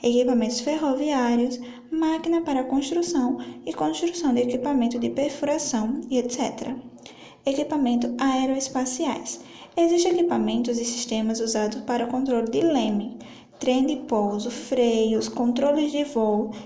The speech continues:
e transmissão, transmissão e et cetera,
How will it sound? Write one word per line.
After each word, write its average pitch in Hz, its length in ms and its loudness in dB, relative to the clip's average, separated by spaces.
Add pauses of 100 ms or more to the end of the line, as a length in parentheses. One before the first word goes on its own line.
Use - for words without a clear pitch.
(100)
e 269 100 0
transmissão, 277 540 0 (140)
transmissão 254 600 0
e 220 60 2
et 233 140 -2
cetera, 254 440 0